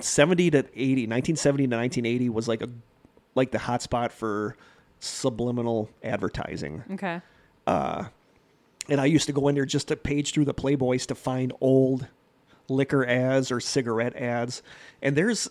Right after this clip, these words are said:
Speaker 1: there's a lot of really suspect stuff in those ads.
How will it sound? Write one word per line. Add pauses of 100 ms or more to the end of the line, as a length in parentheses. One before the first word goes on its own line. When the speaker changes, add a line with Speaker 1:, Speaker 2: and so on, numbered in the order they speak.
Speaker 1:
there's
a
lot
of
really
suspect
stuff
in
those
ads.